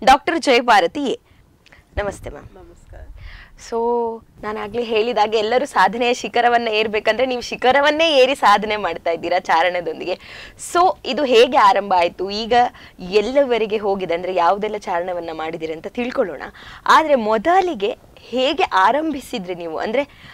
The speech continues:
Speaker 1: ಏನೋ ಒಂದು ಬೇಕಲ್ವಾ, ಆ, ಈಗ ನಾನು ಇದನ್ನೇ ಮಾಡ್ಬೇಕು ಅಂತ, ಈ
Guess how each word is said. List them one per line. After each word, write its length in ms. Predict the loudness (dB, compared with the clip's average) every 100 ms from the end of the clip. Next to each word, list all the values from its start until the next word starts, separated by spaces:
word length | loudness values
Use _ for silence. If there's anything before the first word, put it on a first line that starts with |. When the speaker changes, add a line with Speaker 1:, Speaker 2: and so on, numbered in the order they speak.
| -2
Speaker 1:
ಏನೋ 220 | 2 4 4
ಒಂದು 380 | 2 0 -4 -8 -18 -14 -2
ಬೇಕಲ್ವಾ, 460 | -2 0 -2 -2
ಆ, 680 | -6 _ -20 -4 -4 -4 -8
ಈಗ 140 | 0 2
ನಾನು 240 | 2 0
ಇದನ್ನೇ 420 | -2 2 2 4
ಮಾಡ್ಬೇಕು 500 | 4 4 4 0 -2
ಅಂತ, 160 | -4 -4
ಈ 200 | -8